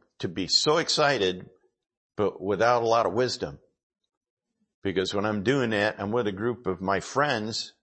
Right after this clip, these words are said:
that I've hung around all through high school with a beer in my hand. My wife had her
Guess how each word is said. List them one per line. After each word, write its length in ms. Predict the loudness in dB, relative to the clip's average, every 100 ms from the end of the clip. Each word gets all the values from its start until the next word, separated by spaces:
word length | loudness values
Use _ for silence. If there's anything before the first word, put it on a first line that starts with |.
| _ _ _ _ _ _ _
that 120 | -2
I've 140 | -2 0
hung 180 | 0
around 320 | 2 2 2 0
all 200 | 0 0
through 180 | 0
high 160 | 0 0
school 500 | -2 -2 -2 -4 -8 _ _ _ _ _ _ _ -4
with 120 | -2
a 40 | 2
beer 280 | 2 4
in 100 | 2
my 80 | 2
hand. 340 | 0 0 -2 -8 _ _ _ _ _ _ _ _ _ _ _ _ _ _ _ _ _ _ _ _ _ _ _ _ _ _ _ -20 _ _ 0
My 140 | 4
wife 260 | 6 4 2
had 240 | 2 2
her 340 | 0 0 -2